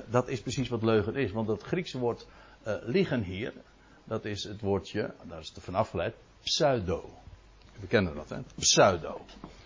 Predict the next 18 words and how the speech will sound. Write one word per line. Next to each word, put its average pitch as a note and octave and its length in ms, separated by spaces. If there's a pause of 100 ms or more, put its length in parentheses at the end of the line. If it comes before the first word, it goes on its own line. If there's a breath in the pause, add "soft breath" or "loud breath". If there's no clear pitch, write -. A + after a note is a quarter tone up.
(280 soft breath)
En D3+ 100
dat E3 100
bete-, F#3+ 180
en B2+ 120
pseudo F#3+ 460
betekent D#3 320
het - 100
is A#2 120
vals. - 460 (600)
Het - 100
is A#2 120
schijn, D#3 600 (220)
het - 100
is F#2+ 140
bedriegelijk, A#2 800 (1400)
niet G#2 240
echt. - 640 (2000 soft breath)
En D3 460